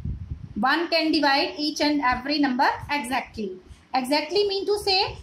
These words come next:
कि when you divide any number by one, the remainder when you will get as zero, means you are, one is dividing the particular number exactly. A number is a multiple of each of its factor,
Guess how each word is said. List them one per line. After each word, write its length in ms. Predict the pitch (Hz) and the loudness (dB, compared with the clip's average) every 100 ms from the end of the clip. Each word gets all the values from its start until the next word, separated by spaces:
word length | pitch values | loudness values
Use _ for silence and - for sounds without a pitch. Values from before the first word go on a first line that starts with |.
| - - | -4 0
कि 100 | 370 | 2
when 240 | 370 427 | 2 2
you 200 | 440 453 | 2 2
divide 540 | 392 339 302 339 370 - - | 2 4 4 2 -4 -10 -6
any 260 | 269 294 415 | 0 0 2
number 320 | 415 381 392 | 0 2 4
by 360 | 370 349 349 294 | 4 4 4 0
one, 440 | 233 302 254 285 - - - _ _ | 2 2 2 -2 -6 -18 -20 _ _
the 100 | 226 | -2
remainder 460 | 247 262 262 277 349 427 - - | 0 0 0 2 2 2 -4 -4
when 200 | 254 269 | 0 4
you 120 | 285 | 4
will 100 | 294 | 4
get 280 | 277 294 - 240 | 2 2 0 0
as 300 | 294 523 - 226 | 0 0 -6 -2
zero, 400 | 277 359 427 453 - - - | 0 4 2 0 -8 -4 0
means 340 | 349 494 - | 2 0 -2
you 140 | 294 330 | 0 2
are, 240 | - - - 226 | 0 -4 -10 -2
one 200 | 269 392 | 0 2
is 180 | 415 349 | 0 2
dividing 480 | 359 302 254 320 466 554 | 2 4 2 0 -2 -4
the 160 | 233 240 | -4 -2
particular 400 | 277 311 349 392 | -2 -4 0 0
number 320 | 370 349 359 403 - - - - - | 2 2 2 2 -2 -10 -14 -14 -4
exactly. 600 | 277 233 247 - 190 180 - - - - - - - 277 | -2 0 0 -2 -10 -12 -14 -20 -20 -20 -20 -20 -6 2
A 80 | |
number 260 | 349 370 403 453 | 4 4 4 4
is 220 | 415 370 349 277 | 4 4 0 0
a 380 | 269 269 330 - | 0 0 -2 0
multiple 560 | 277 302 302 415 415 370 | 0 2 2 2 2 2
of 160 | 370 359 | 0 -2
each 320 | 285 320 370 | -2 0 0
of 220 | 330 285 | 2 2
its 220 | 302 285 - | 0 -4 -4
factor, 440 | 220 - - 170 | -4 -4 -10 -10